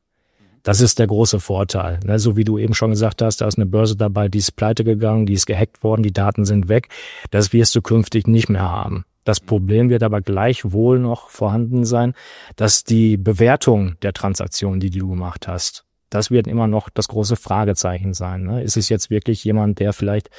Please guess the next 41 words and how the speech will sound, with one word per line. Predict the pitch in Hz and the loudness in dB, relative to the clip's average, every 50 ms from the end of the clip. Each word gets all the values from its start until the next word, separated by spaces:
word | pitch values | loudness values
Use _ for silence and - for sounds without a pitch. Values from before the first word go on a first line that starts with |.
| - - - - - - - - | -20 -20 -20 -20 -20 -20 -8 -2
weil | - 113 | 2 2
du | 110 110 101 | 4 4 4
hast | 110 110 - - - - | 4 2 2 0 -2 -2
in, | - 113 113 | -2 0 0
in | 107 104 110 110 107 | 2 2 2 0 2
Deutschland | 101 110 117 123 - - 127 120 - | 2 2 2 2 2 2 0 0 0
vielleicht | - 117 113 110 - | 0 0 0 -2 -2
eine | - 101 | -2 -2
andere | 101 113 117 113 110 117 107 | 0 0 2 2 2 0 -2
steuerrechtliche | - - - 117 117 117 113 110 113 107 - 117 107 - 117 113 110 107 104 | -2 -2 0 0 0 2 0 0 -2 -2 -2 -4 -2 0 0 0 2 0 0
Behandlung | 104 104 101 110 104 90 117 117 113 113 110 104 101 | -2 -2 -2 -2 0 0 2 2 2 2 2 0 0
als | 104 104 - | -2 -2 0
in | 107 104 | 0 2
Österreich | 104 113 131 131 - - 110 95 92 87 90 90 - | 4 6 4 4 4 2 -2 -2 -2 -4 -4 -6 -6
oder | 101 98 98 95 95 95 | -6 -4 -4 -2 -2 -2
als | 95 95 98 95 - - | -2 -2 -2 -4 -4 -4
in | 98 98 | -2 -2
England | 104 113 123 120 113 107 104 98 98 | 0 2 2 2 2 0 -2 -2 -4
oder | 95 92 92 92 | -4 -4 -4 -4
sonst | 92 101 120 131 120 - | -2 -2 0 0 -2 -2
irgendwo, | - - - 98 98 104 104 - - - - 98 | -6 -8 -8 -8 -8 -8 -8 -10 -10 -10 -8 -8
ne? | 98 104 107 | -6 -4 -4
Also | 104 107 101 107 101 - _ _ _ _ _ _ _ _ _ _ _ | -4 -4 -4 -4 -6 -6 _ _ _ _ _ _ _ _ _ _ _
von | _ - - 110 107 | _ -2 0 2 4
daher | 110 110 110 123 127 117 | 4 4 4 4 4 2
die | 107 110 - | 2 0 0
Aufzeichnung, | 98 110 127 - - - - 147 143 143 147 139 127 120 117 | 0 0 0 0 0 -2 0 0 0 0 0 0 0 0 2
die | 113 120 120 110 107 | 2 0 0 0 -2
wird, | 107 120 117 - _ _ | -2 -2 -4 -4 _ _
glaub | - 113 107 107 104 110 | -8 -4 -4 -2 -2 0
ich, | 110 107 - - - - - _ _ _ _ - | -2 -2 -4 -6 -12 -20 -20 _ _ _ _ -4
gut | - 117 123 135 - - | -2 0 0 0 -2 -2
sein, | - 151 147 160 170 214 277 _ _ _ _ - | 0 0 2 2 0 -2 -4 _ _ _ _ -2
ja? | 117 127 196 240 - | 0 0 0 -2 -4
Alles, | - 127 127 113 92 | -4 -2 -2 -2 0
was | 104 120 - | -2 -2 -2
über | 123 120 120 | -2 -2 -2
solche | 117 120 - - | -2 -2 -4 -6
Plattformen | - - 123 117 - - 123 120 117 113 | -4 -2 -2 -2 0 2 2 4 4 2
funktionieren | 107 - 123 113 - 120 110 113 123 135 143 143 135 | 2 0 -2 -2 0 0 2 2 2 2 0 0 -2
wird, | 147 147 143 139 - - - | 0 0 0 0 -2 -4 -8